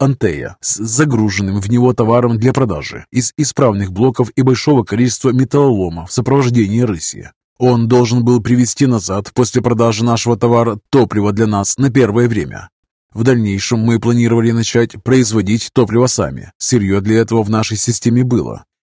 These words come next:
Единственной загвоздкой в этом было отсутствие у нас производственного комплекса для переработки сырья в топливо. Находившийся раньше для этого здесь перерабатывающий комплекс Синти-сорок оказался полностью уничтожен.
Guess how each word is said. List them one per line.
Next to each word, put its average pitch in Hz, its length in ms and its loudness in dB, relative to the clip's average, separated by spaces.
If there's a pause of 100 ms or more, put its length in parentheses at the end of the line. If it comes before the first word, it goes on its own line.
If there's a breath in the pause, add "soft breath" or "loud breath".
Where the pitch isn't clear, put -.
Единственной 110 600 0
загвоздкой 110 640 0
в 104 80 0
этом 110 320 0
было 123 220 2
отсутствие 117 560 -2
у 104 80 -2
нас 117 240 -2
производственного 120 800 0
комплекса 92 680 -8
для 113 240 2
переработки 135 640 0
сырья 110 360 0
в - 80 -6
топливо. 69 520 -10 (380)
Находившийся 117 720 0
раньше 95 340 -2
для 113 240 2
этого 113 240 0
здесь 110 300 0
перерабатывающий 117 800 0
комплекс 113 500 -2
Синти-сорок 113 960 0
оказался 117 640 0
полностью 104 600 -2
уничтожен. 107 640 -4